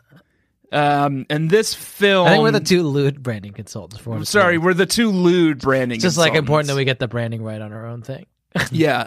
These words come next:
Speaker 1: yeah. We're the two lewd branding consultants. And, uh, this film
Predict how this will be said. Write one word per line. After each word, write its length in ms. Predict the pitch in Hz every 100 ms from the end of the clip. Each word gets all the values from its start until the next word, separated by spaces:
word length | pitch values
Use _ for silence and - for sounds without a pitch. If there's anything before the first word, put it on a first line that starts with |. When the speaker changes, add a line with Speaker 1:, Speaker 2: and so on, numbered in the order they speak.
| -
Speaker 1:
yeah. 240 | 151 135 -
We're 140 | 160 190
the 100 | 240
two 220 | - 220
lewd 200 | 208 185
branding 340 | 160 147 139
consultants. 680 | 135 120 139 104 120 120 -
And, 400 | 143 143 139 135 139
uh, 340 | 135 135 131
this 220 | 135 185
film 400 | - 214 208 202